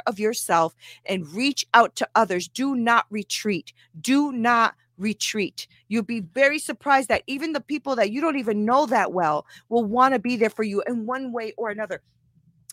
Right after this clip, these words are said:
I was saying that I have this, this, uh, link on my Linktree. Um, I have a, a thing called co-,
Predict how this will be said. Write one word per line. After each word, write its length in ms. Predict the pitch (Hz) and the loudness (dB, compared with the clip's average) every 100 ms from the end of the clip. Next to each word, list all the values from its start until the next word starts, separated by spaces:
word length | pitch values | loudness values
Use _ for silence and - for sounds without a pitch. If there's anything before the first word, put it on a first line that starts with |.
| - | -4
I 80 | |
was 180 | 254 254 | 0 0
saying 300 | - 294 330 | 0 -2 0
that 120 | 247 | 4
I 80 | 220 | 4
have 300 | 214 254 262 | 6 6 4
this, 180 | 262 247 - - _ | 2 0 -4 -20 _
this, 260 | 190 220 - | 0 0 2
uh, 220 | 202 180 | 2 0
link 380 | 185 240 277 - | 0 -4 -4 -2
on 160 | 240 220 | -2 0
my 180 | 202 175 | -2 -4
Linktree. 640 | 175 202 240 - 311 320 320 - _ | -4 -8 -8 -10 -6 -6 -8 -20 _
Um, 300 | - 220 202 | 0 2 2
I 80 | - | 0
have 180 | 233 202 | -2 0
a, 180 | 196 175 | 0 0
a 100 | - | -2
thing 240 | 190 226 226 | -4 -4 -6
called 280 | 233 190 - | -4 -6 -6
co-, 180 | - | -14